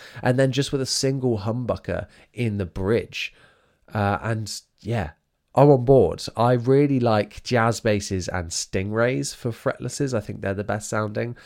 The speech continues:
I don't know if I've ever, have I ever heard a fretless P-bass? Probably, probably have. Uh, but they're kind of the more classic ones. And, uh, yeah, I'm,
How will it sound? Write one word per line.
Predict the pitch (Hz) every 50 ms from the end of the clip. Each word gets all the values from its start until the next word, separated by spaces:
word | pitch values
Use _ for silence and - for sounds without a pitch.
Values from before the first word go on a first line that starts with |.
| - - - _ _ - -
I | 147
don't | 147 - 254 285
know | 294 277
if | 233 -
I've | 131 120
ever, | 117 101 92 92 85 - _ _
have | 180 233
I | 320
ever | 359 339 339
heard | 226 240 285 302 311
a | 320 294
fretless | - - - - - 208 -
P-bass? | - 214 214 208 208 208 214 208 208 - - _ _ _ _ _ _ _ _
Probably, | - 240 214 127 101 - 92 82 90 -
probably | - - 196 147 104 92 90
have. | - - - - - _ - - - - - -
Uh, | 107 113 110 107
but | 104 - 120 113 107 101 - -
they're | 110 110 131 120 120 120
kind | 113 - 117 104 98
of | 92 82 -
the | 92
more | 90 87 82 80 -
classic | - - 107 87 82 - - 82 - - -
ones. | - 87 82 - - - - - -
And, | - 90 85 90
uh, | 85 80 71 78
yeah, | 95 92 78 - -
I'm, | - 101 113 98 101 95